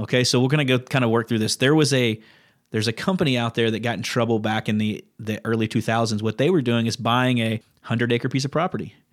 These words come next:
and they were selling one percent ownership of it. So they were selling fractional ownership. So what they were doing,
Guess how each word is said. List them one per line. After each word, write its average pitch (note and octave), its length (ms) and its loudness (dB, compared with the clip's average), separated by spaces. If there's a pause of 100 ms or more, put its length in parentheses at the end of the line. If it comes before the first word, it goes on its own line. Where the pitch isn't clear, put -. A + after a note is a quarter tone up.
(340)
and A2+ 260 0
they B2+ 120 4
were D3+ 120 2
selling C#3 440 2 (140)
one A#2 460 -2
percent C3+ 460 -2
ownership A#2+ 460 -4
of G2+ 140 -12
it. - 140 -18 (540)
So - 160 -2
they A2+ 80 4
were A2+ 60 4
selling A#2+ 300 0
fractional B2 500 -4
ownership. A2 420 -4
So A2+ 140 0
what C#3 160 2
they D#3 140 2
were C3+ 100 2
doing, A#2 460 0